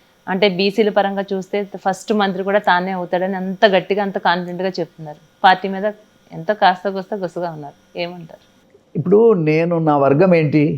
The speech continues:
Speaker 2: నేను ఎస్సీ వర్గానికి సంబంధించిన వ్యక్తిని. నా జీవితమే పేద వర్గాల కోసం నేను అంకితం చేసి, ఆ, ఇప్పుడు నలభై సంవత్సరాలు నా పొలిటికల్ లైఫ్ మొత్తం కూడా బడుగు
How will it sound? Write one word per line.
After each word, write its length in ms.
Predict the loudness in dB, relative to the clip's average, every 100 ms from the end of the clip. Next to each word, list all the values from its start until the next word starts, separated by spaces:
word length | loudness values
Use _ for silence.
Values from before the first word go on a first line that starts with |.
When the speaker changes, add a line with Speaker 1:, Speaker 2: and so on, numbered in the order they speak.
| -8 -18 -14 -4 -2 2 2
Speaker 2:
నేను 200 | 2 4
ఎస్సీ 340 | 2 2 2
వర్గానికి 460 | 4 4 6 4 4
సంబంధించిన 440 | 0 0 -2 -2
వ్యక్తిని. 440 | -2 -4 -8 -16 -16 _ -2
నా 140 | 0 2 2
జీవితమే 500 | 2 4 2 4 2 4
పేద 140 | 4
వర్గాల 420 | 4 2 2 2 0
కోసం 380 | -2 -4 -4
నేను 160 | -2 -2 0
అంకితం 400 | 0 2 2 2
చేసి, 300 | 2 2 0 -2 _ _ _ _ _ _ _ _ _ 0
ఆ, 180 | 2 2 0
ఇప్పుడు 180 | -2 2
నలభై 340 | 2 4 2 2
సంవత్సరాలు 680 | 0 0 2 2 4 4 2 0
నా 60 | 0 0 -2
పొలిటికల్ 400 | -4 -2 2 4
లైఫ్ 180 | 4 2 0
మొత్తం 300 | 0 2 2
కూడా 260 | 4 2 -2 -2
బడుగు 240 | 2 2